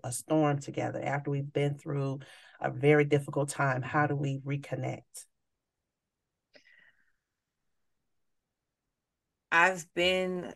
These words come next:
Speaker 2: married almost ten years, and we've gone through a lot. We've
Speaker 1: Mm.
Speaker 2: gone through a lot. Um, my mother-in-law passed away. We had three kids,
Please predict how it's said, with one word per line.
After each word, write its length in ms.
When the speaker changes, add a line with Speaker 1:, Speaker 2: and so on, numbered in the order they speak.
Speaker 2:
married 560
almost 460
ten 200
years, 600
and 540
we've 260
gone 240
through 180
a 60
lot. 600
We've 160
Speaker 1:
Mm. 40
Speaker 2:
gone 220
through 140
a 60
lot. 400
Um, 420
my 160
mother-in-law 580
passed 380
away. 340
We 160
had 280
three 240
kids, 640